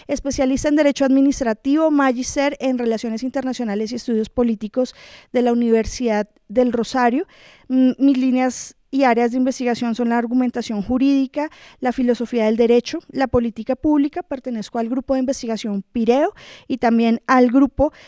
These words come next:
de investigación en el Grupo Au-, Austriaco de Investigación de Innovación, Administración de Empresas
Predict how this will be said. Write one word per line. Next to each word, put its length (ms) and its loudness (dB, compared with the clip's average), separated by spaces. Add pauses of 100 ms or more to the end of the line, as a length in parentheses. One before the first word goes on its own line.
(100)
de 300 6 (200)
investigación 1040 0
en 340 2 (1040)
el 200 4
Grupo 220 0
Au-, 220 -4 (100)
Austriaco 500 0
de 60 4
Investigación 720 -2
de 80 0
Innovación, 680 2
Administración 640 0
de 40 0
Empresas 520 -2